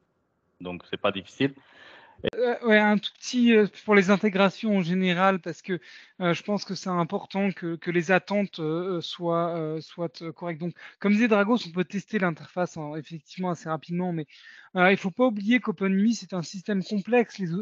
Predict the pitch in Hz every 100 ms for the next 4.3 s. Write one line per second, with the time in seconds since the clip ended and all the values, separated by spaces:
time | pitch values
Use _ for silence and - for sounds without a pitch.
0 | 214 175 - 202 - 208 202 170 165 170
1 | 160 175 185 160 175 165 147 160 - 202
2 | 190 156 151 151 139 170 202 190 262 -
3 | 160 156 - 170 156 - 170 147 - 143
4 | - -